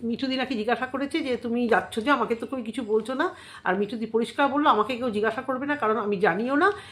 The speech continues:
এখনও যায়নি, সমানে মাল নিচ্ছে, গাড়ি আসছে, ও, ও, মিঠুদির হাজব্যান্ড নাকি দেখেছে একটা গাড়ি এসছে, হ্যাঁ, গাড়িতে করে সেই মাল নিয়ে গেছে।" কিন্তু মিঠুদিকে যাওয়ার সময়ও বলছে না,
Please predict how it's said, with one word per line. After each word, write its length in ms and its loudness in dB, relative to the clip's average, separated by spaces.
এখনও 320 -2
যায়নি, 320 2
সমানে 340 0
মাল 280 6
নিচ্ছে, 320 -2
গাড়ি 320 2
আসছে, 320 0
ও, 40 2
ও, 340 -2
মিঠুদির 300 2
হাজব্যান্ড 340 2
নাকি 140 0
দেখেছে 300 0
একটা 140 -2
গাড়ি 320 2
এসছে, 300 0
হ্যাঁ, 260 0
গাড়িতে 280 0
করে 180 -2
সেই 140 0
মাল 280 0
নিয়ে 160 -2
গেছে।" 240 -4
কিন্তু 280 -6
মিঠুদিকে 520 -2
যাওয়ার 340 2
সময়ও 260 4
বলছে 260 0
না, 160 4